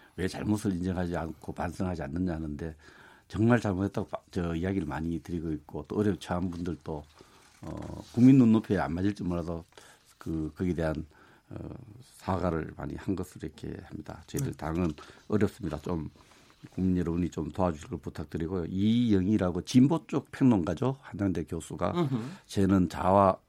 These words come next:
Speaker 1: 왼쪽 날개, 오른쪽 날개로 같이 난다 이렇게 이야기를 했습니다.
Speaker 2: 네.
Speaker 1: 그때는 보수가 너무 성하니까 진보 쪽을 좀 도와달라는
Speaker 2: 음흠.
Speaker 1: 호소문으로 그 이야기,
Speaker 2: 음흠.
Speaker 1: 그 평론집을 썼는데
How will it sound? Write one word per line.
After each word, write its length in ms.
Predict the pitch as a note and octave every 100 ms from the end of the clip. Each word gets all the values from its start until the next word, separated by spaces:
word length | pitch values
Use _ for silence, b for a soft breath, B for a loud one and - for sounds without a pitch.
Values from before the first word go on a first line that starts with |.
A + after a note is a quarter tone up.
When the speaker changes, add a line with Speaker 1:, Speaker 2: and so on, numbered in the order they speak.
| _ _ _
Speaker 1:
왼쪽 380 | - G2 G#2+ A2+
날개, 260 | G#2 F#2 F2
오른쪽 320 | F2+ G2 F#2
날개로 400 | D#2+ E2 E2+ E2 - -
같이 260 | - -
난다 280 | G#2 F2 F2
이렇게 320 | F#2 - E2+
이야기를 360 | D2+ D2 D2 -
했습니다. 380 | C#3+ D3 - -
Speaker 2:
네. 60 | B B -
Speaker 1:
그때는 380 | D3+ D3 G#2 - b b b _ _ _ _ -
보수가 320 | - C#3+ D#3+ C#3+
너무 180 | A2
성하니까 600 | A#2 A2+ C3+ B2+ - F#2
진보 380 | - D3+ D#3+ F#3
쪽을 220 | - B2 G#2+
좀 160 | G#2
도와달라는 540 | D3 D3+ C3+ A#2+ A2 G2
Speaker 2:
음흠. 200 | F#2 C#3
Speaker 1:
호소문으로 640 | C#3 C3+ B2+ G#2 F#2 F#2
그 120 | - G#2+
이야기, 260 | G2+ F#2
Speaker 2:
음흠. 100 | B2
Speaker 1:
그 140 | C3+ F#2
평론집을 460 | - A#2+ G2 F#2
썼는데 440 | F2 F#2 F#2 E2+